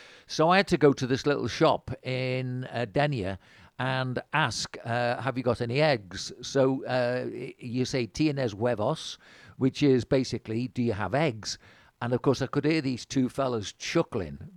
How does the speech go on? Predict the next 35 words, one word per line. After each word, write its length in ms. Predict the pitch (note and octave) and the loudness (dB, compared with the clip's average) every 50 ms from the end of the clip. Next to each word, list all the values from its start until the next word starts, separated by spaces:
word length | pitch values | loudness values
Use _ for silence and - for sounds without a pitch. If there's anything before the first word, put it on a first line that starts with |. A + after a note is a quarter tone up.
| - _ _ | -20 _ _
in 140 | A2 G2+ G2 | -4 -2 -2
the 80 | G2 F2+ | -2 0
back, 520 | - C#3+ C3+ F#2+ C#2+ - - - - - _ - - - - - _ _ - | 2 2 2 2 -2 -6 -12 -16 -20 -20 _ -20 -20 -20 -20 -20 _ _ -4
knowing 440 | A#2 A#2 C#3 C#3 C3+ C3 C3 B2 A2 | 2 6 8 8 8 6 4 0 -2
full 300 | - - C3+ C3 B2+ B2 | 0 4 4 4 6 4
well 440 | B2 C3 B2+ G#2 F#2+ G2+ A2+ A2+ G#2+ - | 4 4 4 4 2 0 0 -2 -2 -2
that 180 | B2+ A#2+ - - | -2 -2 0 0
there's 160 | C3+ A#2+ A2 A#2+ | 0 2 2 0
an 100 | B2 C3 | 0 -2
expression, 880 | B2+ A#2+ - - - - - C3+ D3 D3+ C3 - - F2 D#2+ F2+ G#2+ - - - - - - - _ | -4 -6 -6 -8 -10 -6 0 2 2 2 2 0 -4 -8 -8 -10 -10 -12 -14 -18 -20 -20 -20 -14 _
uh, 300 | - A2+ A#2+ C3 C3 B2+ A#2+ - - | -2 2 4 4 4 4 2 0 4
that, 360 | B2+ C3 B2+ - - - C3+ - | 4 6 6 4 2 -2 -4 -2
um, 600 | A#2 B2+ B2 B2 B2 B2 B2 B2 B2 A#2+ A#2 A2 - - | 0 2 4 4 4 4 2 0 -2 -4 -6 -6 -4 -2
y-, 160 | A#2 A2+ - B2+ | -2 -2 0 0
y-, 180 | B2+ C3 - - | -2 -2 0 0
you 140 | B2 C#3 | -2 -2
know, 180 | A#2+ G2 F2+ G#2+ | 0 0 0 0
y-, 100 | A#2+ G#2+ G2+ | -2 -2 -2
y-, 460 | A2+ A2+ A#2+ A#2+ - B2 A#2+ A#2+ - - B2 | -2 -2 -2 -4 -6 -6 -6 -6 -6 -6 -8
y-, 140 | A#2+ B2 - _ | -8 -8 -8 _
you 200 | B2+ A#2 B2+ B2+ | -6 0 2 2
haven't 160 | C3 A#2+ C3 | 2 2 0
got 120 | - - - | -4 -4 -4
any 120 | A#2 A2 | -4 -2
balls, 460 | G2 A#2+ B2+ B2 A#2 G#2 G2+ F2 - | 2 2 2 2 2 -2 -4 -4 -2
so 140 | B2 A#2+ G#2 | 0 2 2
to 100 | F#2+ G#2+ | 2 0
s-, 300 | F2+ F#2 - - - - - | -4 -4 -8 -10 -10 -8 -8
speak, 320 | - - - - G2 G2+ - | -8 -6 -4 -4 -4 -2 -2
you 100 | - A#2+ | -2 -2
know. 200 | B2 G#2 F2 G2+ | 0 0 0 0
And, 100 | A2 A2+ - | 0 -2 -2
and 180 | A#2 A#2+ B2+ B2+ | -2 0 2 2
of 120 | A#2+ - | 2 6
course, 380 | - C#3 C3 B2+ B2+ - - | 8 8 10 10 8 4 -2